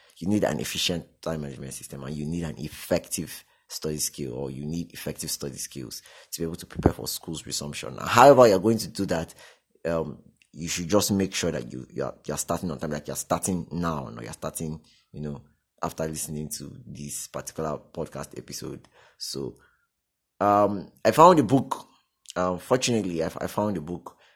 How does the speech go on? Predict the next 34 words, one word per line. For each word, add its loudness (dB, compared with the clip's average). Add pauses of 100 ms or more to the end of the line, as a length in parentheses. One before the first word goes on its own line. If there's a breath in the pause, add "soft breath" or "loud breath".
that -4
answers 2
these -4
two -4
questions -8
well, -6 (180)
and, -8 (800 soft breath)
um, -6
it -10
even 0
gives -2
some -6
bonus -4
tips, -10 (360)
and -8
it, -18 (120)
it -14
also, -4 (380 soft breath)
um, -6 (480)
elucidates -2
how 8
other 4
people -10
implemented -6
this, -12 (300 soft breath)
although -2
they 0
did -8
not -2
have -4
to -12
deal -4
with, -12 (100)
uh, -14